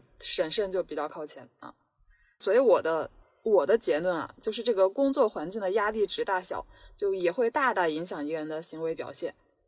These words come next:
然后这是我分享自己的案例，依然老师跟楠姐，就不知道你们是怎么看的？就因为你们肯定也，呃，测过不止一次的盖诺普嘛，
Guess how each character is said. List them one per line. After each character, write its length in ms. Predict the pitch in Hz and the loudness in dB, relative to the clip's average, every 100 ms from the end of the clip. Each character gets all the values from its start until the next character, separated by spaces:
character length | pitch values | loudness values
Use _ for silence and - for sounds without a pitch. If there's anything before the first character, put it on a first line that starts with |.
| _ _ _ | _ _ _
然 120 | - 185 | -10 -4
后 140 | 226 | 0
这 100 | 247 | 2
是 80 | 240 | 4
我 160 | 180 | 4
分 180 | 165 208 | 2 -4
享 220 | 208 156 | -4 -4
自 160 | 151 202 | -4 -8
己 80 | 160 | -6
的 120 | 143 | -6
案 280 | - 165 160 | -6 -8 -8
例， 140 | 143 - _ _ _ _ | -12 -14 _ _ _ _
依 100 | 214 | 4
然 140 | 185 | 6
老 120 | 175 160 | 6 0
师 140 | 180 | -2
跟 140 | 180 | -4
楠 180 | 160 143 | -2 -2
姐， 180 | 165 143 | -2 -2
就 140 | 147 | -6
不 140 | 175 185 | -6 0
知 60 | |
道 120 | 196 190 | 2 2
你 100 | 139 | -2
们 140 | 156 | -6
是 160 | 175 185 | -4 -6
怎 140 | 151 | -6
么 120 | 120 | -8
看 280 | 131 180 151 | -8 -10 -8
的？ 140 | 120 - | -10 -8
就 160 | 160 | -4
因 160 | 214 214 | -2 0
为 160 | 220 | 0
你 100 | 208 | -2
们 160 | 165 180 | -4 -6
肯 140 | 196 | -8
定 120 | 196 196 | -6 0
也， 200 | 160 - - - _ _ | 0 -2 -16 -20 _ _
呃， 140 | 175 165 | -6 -6
测 300 | - 208 185 | -2 2 4
过 160 | 185 | 4
不 140 | - 208 | 4 -2
止 280 | - 147 | 0 -2
一 140 | 139 170 | -2 -6
次 240 | - 180 | -6 -4
的 180 | 165 147 | -2 -4
盖 100 | 156 | -4
诺 140 | 170 165 | -6 -6
普 160 | - | -10
嘛， 180 | - - | -18 -20